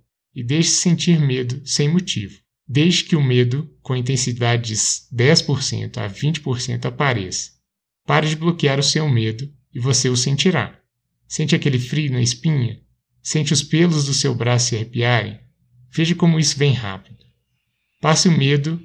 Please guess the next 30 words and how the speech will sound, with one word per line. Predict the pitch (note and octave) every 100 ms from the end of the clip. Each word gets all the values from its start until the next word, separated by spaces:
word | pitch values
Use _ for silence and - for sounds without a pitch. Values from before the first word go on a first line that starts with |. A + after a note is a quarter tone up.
| -
por | D3
uma | D3+
nova | C#3+ D3 D3
fiação, | D3+ F3 E3+ - B2 G2 - _ _ _ -
na | A#2+
qual | A#2+ B2
o | B2
medo | A#2+ D#3+ D#3
é | D#3
medo, | A#2 G#2 G#2 A2+ - _ _ _ _
e | C#3+
então | D#3 E3+ B2 A2+ A#2 - -
use | D3 D#3
o |
medo | C3+ B2+ B2+
como | C3+ C#3
energia | C#3+ C#3 G#2 A2 B2
para | C3+ C3
fazer | C3 B2 B2
a | B2+
próxima | - D3 F3 F3 D3+
coisa | D3 B2 B2
que | B2
precisa | - B2+ C3 C3
ser | - D3+
feita, | D3 A#2+ G2 - - _ _ _ _ -
seja | - C3 A#2+
ela | A#2+ B2
qual | C#3+ D#3+
for. | - F2+ -